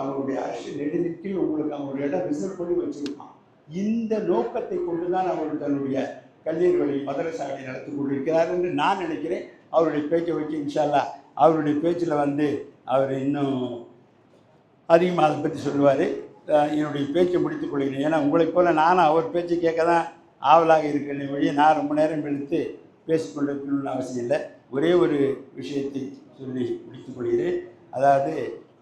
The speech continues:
நேற்று தான் வந்து கவர்மெண்ட் ஆக்சுவலா மீலாது நபின்னு, ஆ, டிக்ளேர் பண்ணியிருந்தான் ஹாலிடே. இவரை கூப்பிடுவதற்காக ஒரு ரெண்டு மாசத்துக்கு முன்னாடி நானும்,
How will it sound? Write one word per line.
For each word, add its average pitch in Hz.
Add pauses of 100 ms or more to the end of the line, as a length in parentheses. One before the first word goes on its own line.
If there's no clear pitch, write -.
(120)
நேற்று 196
தான் 220
வந்து 190
கவர்மெண்ட் 180
ஆக்சுவலா 170 (320)
மீலாது 180
நபின்னு, 156
ஆ, 135 (340)
டிக்ளேர் 180
பண்ணியிருந்தான் 143
ஹாலிடே. 139 (720)
இவரை 190
கூப்பிடுவதற்காக 196
ஒரு 175
ரெண்டு 208
மாசத்துக்கு 214
முன்னாடி 196
நானும், 185